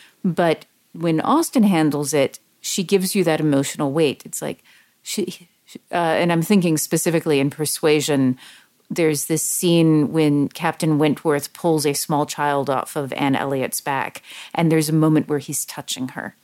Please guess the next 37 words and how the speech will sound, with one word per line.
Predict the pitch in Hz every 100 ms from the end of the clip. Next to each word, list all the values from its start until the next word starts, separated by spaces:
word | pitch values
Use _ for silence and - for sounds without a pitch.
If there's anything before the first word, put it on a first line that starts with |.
| _ - _
And, | - 165 - _
and | - 180 160
the, | 170 151
the | 156 170
emotional | 185 175 185 196 - 175 147
weight | 147 151
of | - 135
that | 147 139 - -
tells | - 262 269 226
you, | 135 120 185 208 -
as | 180 165
a |
modern | 160 196 190 151
reader, | 139 135
that, | 139 143
oh, | 185 202
there's | 151 170 165
no | 175
touching. | 165 165 - - - _ _ _ _ _ _
And | - 160
this | 165 175
is, | 185 160 -
there | 180
is | 180 147
a |
lot | 143 156 -
going | 165 147
on | 143 135
between | 135 - -
these | - -
two. | - -
And | -
it, | 180 - -
it | 190
is, | 185 180 170 - - _ _ _ _ _ _ _ _ - 202 - _ -
it, | 185 - -
it | 180